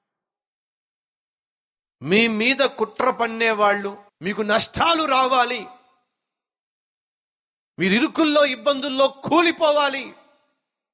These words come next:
అని ఆశించేవాళ్ళు, అని ప్రార్థించేవాళ్ళు, అని కోరుకునేవాళ్ళు ఉన్నారా? ఖచ్చితంగా మీరు చేయాల్సిందల్లా, మనం చేయాల్సిందల్లా చిన్న ప్రార్థన.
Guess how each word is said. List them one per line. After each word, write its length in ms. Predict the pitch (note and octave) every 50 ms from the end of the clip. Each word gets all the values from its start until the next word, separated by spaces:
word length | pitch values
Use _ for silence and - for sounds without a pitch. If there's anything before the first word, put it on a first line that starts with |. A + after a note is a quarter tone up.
| _ _ _ _ _ _ _ _ -
అని 140 | A#2 C3
ఆశించేవాళ్ళు, 1000 | C3 C#3 - G#3+ - - A#3+ A3+ G#3+ - A3 G#3+ G#3+ G3+ G3+ G3 G3+ G3+ G3 G3 -
అని 160 | D#3 E3 D#3+
ప్రార్థించేవాళ్ళు, 1040 | - - D#3 E3+ G#3 G3 F3+ A3+ A3+ G#3+ - G#3+ G#3 G3 G3 G3 G3 G3+ G3+ - -
అని 140 | D#3+ D#3+ D#3
కోరుకునేవాళ్ళు 760 | - - E3+ G#3 A3+ B3 - A#3 A3 A3 G#3+ G#3 G3+ F#3 D#3+
ఉన్నారా? 600 | C#3 G3+ B3+ D#4+ D#4+ D4+ D4 D4 C#4+ C#4+ - - - - - _ _ _ _ _ _ _ _ _ _ _ _ _ _ _ _ _ _ _ _ _ _ _ _ _ _ -
ఖచ్చితంగా 540 | C3 C3 - - F#3 E3 - E3 D#3+ E3 D#3+
మీరు 340 | C#3+ C3 C3 B2+ - -
చేయాల్సిందల్లా, 680 | B2 C3 C3+ C3+ B2+ - - B2+ A#2 A2+ A2+ G#2+ G#2+ G2+
మనం 340 | G2 G#2 B2+ D3 D#3+ D3+ C#3+ - -
చేయాల్సిందల్లా 760 | C3 C#3 C#3 C3+ B2 - - B2+ A2+ A2 G#2+ G#2 G#2 G#2 G2 G2+ _ _ _ _ _ _ _ _ _ _ _ _ - -
చిన్న 360 | B2 B2 C3 C3+ C#3+ D3+ -
ప్రార్థన. 680 | - C3+ - A#2 A2+ A2+ A2 - - - A2+ G2+ F#2+ F2